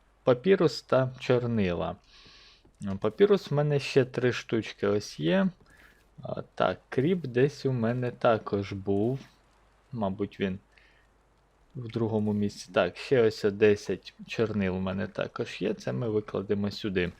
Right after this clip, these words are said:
О, скільки всього в нас з'явилося. Що тут у нас з'явилось? Так, клей у нас з павутини з'явився. О, це в рази швидше робити. Е, рубінові розчини, бурштиновий розчин. Тільки для чого він,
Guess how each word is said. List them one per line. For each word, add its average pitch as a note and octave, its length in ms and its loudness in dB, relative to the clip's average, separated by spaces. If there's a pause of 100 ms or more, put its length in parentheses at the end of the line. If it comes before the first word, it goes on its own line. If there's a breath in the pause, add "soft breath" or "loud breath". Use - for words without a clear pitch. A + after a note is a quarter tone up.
(1500 loud breath)
О, B2 240 4
скільки C3+ 420 2
всього A#2 400 2
в G#2+ 60 2
нас G2+ 180 0
з'явилося. F#2+ 680 0
Що - 200 -2
тут A2+ 280 -8
у F#2 40 -6
нас F2+ 240 -6
з'явилось? F#2 580 -4 (500 loud breath)
Так, A2 300 2
клей G3 320 6
у F3+ 40 4
нас D3+ 240 0
з - 60 -18
павутини C3 680 4
з'явився. A#2 560 4
О, G#2 280 4
це - 180 0
в D3 80 2
рази C3+ 300 4
швидше A2 540 -2
робити. B2+ 600 -2 (540 soft breath)
Е, G#2+ 220 0
рубінові D#3 600 4
розчини, D#3+ 1000 2
бурштиновий A#2+ 920 2
розчин. C#3+ 560 2
Тільки - 360 -6
для F#2+ 200 0
чого C3 420 -2
він, F#2+ 260 -4